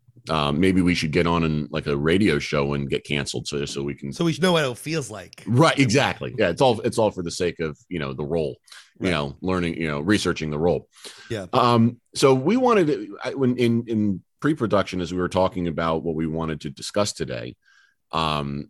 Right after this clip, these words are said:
Speaker 1: you know, 'cause things happen so quickly these days. And, uh, you know, it's funny when, when you do a show twice a month and you release it specifically on the first and fifteenth, you
Speaker 2: Mm-hmm.
Speaker 1: know,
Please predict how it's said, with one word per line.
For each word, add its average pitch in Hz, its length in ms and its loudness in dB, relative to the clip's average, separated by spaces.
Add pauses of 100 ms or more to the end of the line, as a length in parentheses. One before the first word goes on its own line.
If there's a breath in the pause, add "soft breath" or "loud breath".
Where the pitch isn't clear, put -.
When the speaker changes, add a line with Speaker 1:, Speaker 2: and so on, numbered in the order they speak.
Speaker 1:
you 92 120 -2
know, 78 80 -2
'cause - 180 -10
things 104 240 0
happen 85 320 0
so 80 160 -4
quickly 85 460 -2
these 80 220 -2
days. 78 540 -2
And, 73 320 -6
uh, 67 340 -4 (920)
you 113 100 4
know, 90 80 4
it's 85 120 0
funny 104 180 6
when, 90 220 4
when 87 240 0
you 98 80 4
do 135 200 2
a 90 60 2
show 90 720 2 (480)
twice 98 460 -2
a 82 40 -6
month 80 420 -4 (640)
and 80 480 0
you 80 120 0
release 90 440 2
it 85 180 0 (120)
specifically 82 640 -2
on 76 200 -2
the 71 480 -4
first 87 260 0
and 71 120 -6
fifteenth, 78 580 -2 (480 soft breath)
you 151 80 -6
Speaker 2:
Mm-hmm. 92 120 2
Speaker 1:
know, 78 220 2